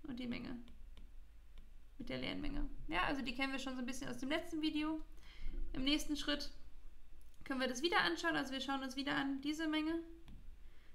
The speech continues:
die Menge mit der leeren Menge und der Menge mit der leeren Menge vereinigt mit dem gleichen, wo wir nochmal Mengenklammern rum-, rumschreiben. Nochmal zu.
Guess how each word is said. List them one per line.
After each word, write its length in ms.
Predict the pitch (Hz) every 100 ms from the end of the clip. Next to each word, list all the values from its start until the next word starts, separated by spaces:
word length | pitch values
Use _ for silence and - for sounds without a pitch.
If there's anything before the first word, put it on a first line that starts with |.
| - 285
die 60 |
Menge 260 | 269 262 269
mit 120 | 262
der 80 | 262
leeren 260 | 254 262
Menge 180 | 262 262
und 100 | 254
der 80 | 262
Menge 280 | 269 339 330
mit 160 | 302
der 100 | 302
leeren 260 | 294 294 285
Menge 320 | 294 294 294 285 - - - - - - - - -
vereinigt 600 | - 277 269 277 277 - - - - - -
mit 140 | 254 247
dem 120 | 247
gleichen, 300 | 247 262 254
wo 60 |
wir 60 | 247
nochmal 200 | 240 240
Mengenklammern 440 | 247 254 254 240 233
rum-, 180 | 269 349 -
rumschreiben. 580 | 403 453 320 320 320 339 - - - - - - - - - - - - - - - - - - - - - - - - - - - - - - - - - - - - - -
Nochmal 340 | 294 285 294 294
zu. 320 | 302 302